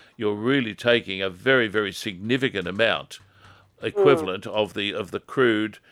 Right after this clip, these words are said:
Speaker 1: unprocessed herb straight out of the ground. So I'd suggest that the explanation is by your tolerance for the root, uh, or the crude form of the herb is probably based on the fact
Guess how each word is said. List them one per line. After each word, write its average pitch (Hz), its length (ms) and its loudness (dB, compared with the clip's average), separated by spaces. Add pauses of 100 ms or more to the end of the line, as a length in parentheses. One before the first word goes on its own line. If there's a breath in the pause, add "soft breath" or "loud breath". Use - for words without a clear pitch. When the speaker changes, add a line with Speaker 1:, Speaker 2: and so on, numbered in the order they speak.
(200 soft breath)
Speaker 1:
unprocessed 104 920 -2 (280 soft breath)
herb 107 320 4
straight 107 340 0
out 98 160 2
of 92 100 -6
the 101 80 -6
ground. 95 420 -2
So 107 140 0
I'd 104 140 2
suggest 110 540 -2 (280 soft breath)
that 104 120 -10
the 104 140 0
explanation 113 720 -2
is 87 240 -14 (240 soft breath)
by 98 200 0 (100)
your 104 260 -6
tolerance 117 800 -2
for 107 140 -8
the 95 120 -6
root, 113 440 2 (480 soft breath)
uh, 113 240 -4 (120)
or 107 140 2
the 90 80 -12
crude 139 380 0
form 101 260 -4
of 92 140 -6
the 98 140 -2
herb 98 340 -2 (240 soft breath)
is 131 100 -18
probably 113 320 -2
based 120 420 0
on 101 160 -2
the 90 100 -8
fact 85 380 -4